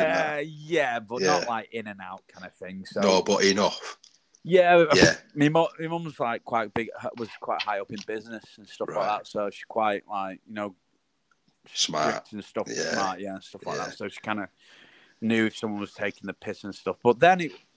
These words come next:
Speaker 2: there wa-, there wasn't much money. I kinda did it all myself, you know, like,
Speaker 1: Yeah.
Speaker 2: "Oh, stay away, mum. Like, I'm eighteen, I can do it myself," kinda
Speaker 1: Yeah.
Speaker 2: thing. And probably got sold under the table. I think Rushy knew what he could get away with.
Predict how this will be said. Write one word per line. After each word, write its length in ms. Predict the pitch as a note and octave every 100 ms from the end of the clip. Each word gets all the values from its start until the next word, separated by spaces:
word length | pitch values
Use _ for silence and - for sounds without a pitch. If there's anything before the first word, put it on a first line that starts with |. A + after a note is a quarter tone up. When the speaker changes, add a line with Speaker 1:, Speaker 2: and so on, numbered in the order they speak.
| _ _ _ _ _ -
Speaker 2:
there 120 | D3+
wa-, 140 | E3+ D3+
there 100 | D#3
wasn't 260 | E3 C#3 A#2+
much 220 | A#2 -
money. 180 | A2+ A2
I 40 |
kinda 240 | A#2+ F#3+ C3
did 120 | A2
it 40 | G2
all 140 | G#2
myself, 520 | F#2+ - A2 C3 -
you 60 | C3+
know, 160 | B2+
like, 160 | B2+ A#2+
Speaker 1:
Yeah. 220 | F2+ E2+
Speaker 2:
"Oh, 200 | B2 A2 -
stay 220 | - C3
away, 260 | G#2+ A2 G#2+
mum. 180 | F2+ F2 - -
Like, 200 | G2 F#2+
I'm 80 | G#2
eighteen, 380 | A2 - G#2+ G2+
I 40 |
can 120 | G#2
do 80 | G2+
it 80 | G2+
myself," 400 | - - - -
kinda 240 | - G2
Speaker 1:
Yeah. 60 | G2+
Speaker 2:
thing. 260 | A2 G#2+ G2+
And 100 | F#2+ _ _ _ _ - - _ _ -
probably 180 | B2+ A#2
got 160 | A2
sold 380 | - C3 A2+ G#2+
under 180 | G#2+ G2+
the 80 | G2
table. 480 | A2 A2 G#2+ G#2+ -
I 120 | A2+
think 240 | - A2 - - _ _ _ - - -
Rushy 300 | C#3 - C3
knew 180 | B2
what 160 | A#2+ A#2
he 60 | A2
could 140 | B2
get 100 | A#2+
away 280 | A2 G#2+ G#2
with. 180 | G2+ G2+